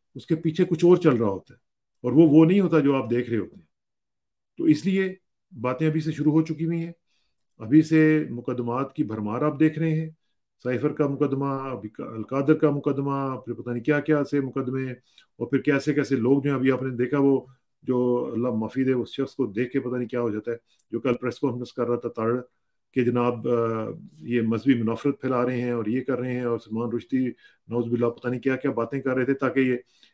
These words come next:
एक और फिजा क्रिएट होए और उसको, तौबा इस्तगफार, इमरान खान की जान जो है, उसको खतरे में डाला जाए। तो ये मैं आपको बता रहा हूँ कि मैं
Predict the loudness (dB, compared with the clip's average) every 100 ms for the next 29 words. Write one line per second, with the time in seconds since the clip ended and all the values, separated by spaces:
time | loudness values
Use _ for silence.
0 | -6 0 4 4 4 0 0 0 2 2
1 | 2 2 0 -2 -6 -10 -8 -2 0 -2
2 | -6 -18 _ -4 -2 -2 -4 -4 -4 -4
3 | _ -20 _ -6 -2 -2 -2 -6 -6 -2
4 | 0 2 0 -2 -6 -8 0 4 4 4
5 | 4 2 -2 _ _ _ _ _ _ _
6 | 0 4 8 8 6 2 0 0 0 -2
7 | -6 -10 -8 -8 -8 -10